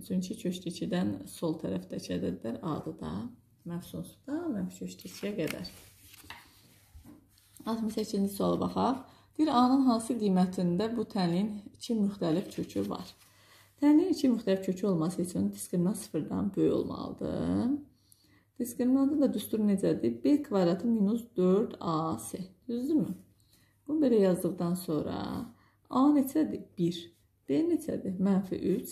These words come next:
C neçədir? Bir minus A. Qoyacağıq yerinə. Üçün kvadratı, yəni mənfi üçün kvadratı onsuz da müsbət eləyir də, doqquz. Çıxılsın dörd vuraq, bir vuraq, bir minus A. Aha, bu da səliqəli yazsaq, doqquz çıxılsın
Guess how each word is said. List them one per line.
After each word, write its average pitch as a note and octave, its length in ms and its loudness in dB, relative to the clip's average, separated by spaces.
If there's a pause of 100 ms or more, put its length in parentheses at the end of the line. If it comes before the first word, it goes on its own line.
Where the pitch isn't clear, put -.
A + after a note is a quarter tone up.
(140)
C C#4 180 2
neçədir? B3+ 560 2
Bir A#3 120 2
minus A3 420 0
A. - 100 -8 (240)
Qoyacağıq A#3+ 480 2
yerinə. F3+ 400 0 (1040)
Üçün D4 320 2
kvadratı, F3 640 2 (140)
yəni G#3+ 200 -2
mənfi G#3+ 320 0
üçün G3 160 -6
kvadratı F#3 320 -2
onsuz F#3+ 180 -6
da - 200 -8
müsbət - 340 -12
eləyir - 220 -6
də, A3 160 -8
doqquz. F#3 760 0 (320)
Çıxılsın B3+ 460 -2
dörd C4 240 4
vuraq, D3+ 320 0 (100)
bir A#3 220 0
vuraq, A3+ 460 -2
bir G#3 140 0
minus F3+ 440 0
A. F#3+ 80 -8 (840)
Aha, G3+ 220 -4 (540)
bu C4 100 -6
da B3 180 2
səliqəli F3 640 2
yazsaq, F3+ 440 -4
doqquz A3+ 480 -2
çıxılsın E3+ 520 -4